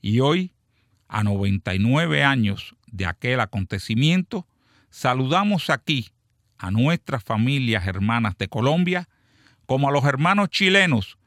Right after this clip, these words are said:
que en un día como hoy estrenaron el primer himno nacional de Chile en el Teatro Arteaga de Santiago, con letra del poeta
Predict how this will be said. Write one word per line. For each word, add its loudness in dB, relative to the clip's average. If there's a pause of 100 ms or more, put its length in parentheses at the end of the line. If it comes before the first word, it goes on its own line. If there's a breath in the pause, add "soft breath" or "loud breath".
(240)
que -4
en 0
un 0
día 2
como 0
hoy -2 (400)
estrenaron 0 (320)
el -2
primer 0 (160)
himno 0
nacional -2
de -2
Chile -2 (540)
en -4
el -2
Teatro -2
Arteaga -2
de 0
Santiago, -4 (1000)
con -2
letra -2 (260)
del -4
poeta -4